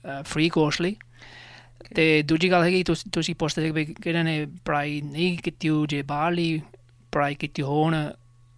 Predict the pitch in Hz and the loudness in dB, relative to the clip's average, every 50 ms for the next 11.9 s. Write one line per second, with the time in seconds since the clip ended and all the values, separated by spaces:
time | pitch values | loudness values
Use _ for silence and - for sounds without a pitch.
0 | - - 175 185 190 196 202 196 180 - 175 175 165 156 - 156 147 151 143 156 | -8 -4 -2 0 2 4 2 2 2 2 2 0 0 -4 -6 -4 -2 2 4 6
1 | 170 175 175 165 156 147 139 - - - - - - - - - 381 339 - - | 8 8 8 8 6 4 2 -4 -12 -18 -20 -20 -20 -20 -20 -20 -20 -20 -20 -20
2 | - - - - - - - - - - - 156 - - - - 143 143 131 - | -20 -20 -20 -20 -20 -20 -20 -20 -20 -20 -20 -20 -20 -14 -8 -6 -6 -6 -6 -8
3 | - - - - - - - - - - - 156 147 139 143 - 151 156 160 160 | -10 -12 -16 -18 -20 -20 -20 -20 -16 -12 -8 -4 -4 -4 -2 0 0 2 2 2
4 | 156 - - 147 - 165 147 151 147 - 160 139 139 143 - 147 - - 165 - | 2 0 -2 -4 -4 -4 -4 -6 -4 -2 -2 -2 -2 -2 -6 -8 -10 -10 -14 -16
5 | - _ _ - - - - - - - - 165 135 120 - - _ _ - - | -20 _ _ -20 -20 -18 -18 -18 -16 -14 -12 -10 -10 -10 -12 -18 _ _ -4 -2
6 | 147 151 147 147 143 147 151 147 170 165 175 180 175 175 170 165 151 170 160 160 | 0 0 0 0 -2 -4 -2 0 2 4 4 4 6 4 4 2 2 2 0 2
7 | 160 160 156 151 131 143 156 - - 175 170 160 160 156 143 - 160 147 151 147 | 2 0 0 -2 -2 -4 -6 -4 -2 -2 0 0 0 -2 -2 0 0 0 0 0
8 | - 156 147 139 143 143 143 135 - 151 147 147 143 131 - 151 143 143 139 139 | -2 -2 -2 -2 -2 -2 -2 -2 0 -2 -2 -2 -2 -4 -4 -2 -4 -4 -4 -6
9 | 143 - - _ - - - - - - - - - - - - - - - - | -8 -10 -12 _ -20 -20 -20 -20 -20 -20 -20 -20 -20 -20 -20 -20 -20 -20 -8 -4
10 | 156 139 139 143 - 160 147 147 143 143 139 139 151 - - - - - 156 165 | -4 -4 -4 -4 -4 -6 -4 -4 -4 -6 -8 -10 -12 -14 -18 -14 -10 -4 -2 0
11 | 175 180 175 151 - 156 143 131 - - 135 127 139 151 156 147 139 147 | 2 2 4 4 2 2 0 -2 -4 -8 -10 -6 -4 -4 -4 -4 -4 -6